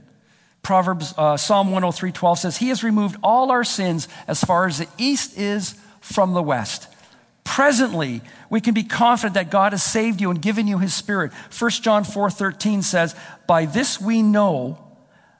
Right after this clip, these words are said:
that we remain in him and he in us.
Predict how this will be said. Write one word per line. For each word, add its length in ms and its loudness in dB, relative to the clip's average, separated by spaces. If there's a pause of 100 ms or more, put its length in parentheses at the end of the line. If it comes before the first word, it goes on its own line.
(120)
that 180 -2
we 120 -2
remain 680 -4
in 220 -4
him 560 -6 (520)
and 180 -8
he 340 -6
in 320 -6
us. 520 -10